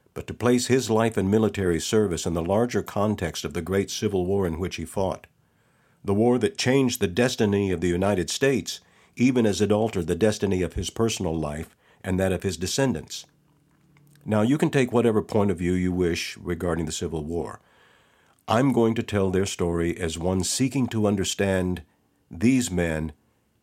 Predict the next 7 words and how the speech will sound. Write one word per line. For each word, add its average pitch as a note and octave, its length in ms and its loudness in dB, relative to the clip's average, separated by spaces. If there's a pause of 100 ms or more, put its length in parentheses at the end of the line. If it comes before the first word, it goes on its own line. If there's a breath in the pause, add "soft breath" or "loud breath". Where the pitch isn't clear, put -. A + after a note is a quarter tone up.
and F#2 200 0
their G2 160 2
motivations. F2 800 -4 (1040)
Here's C3+ 200 2
the A2+ 120 4
important E2+ 420 -2
thing. C#2+ 260 -8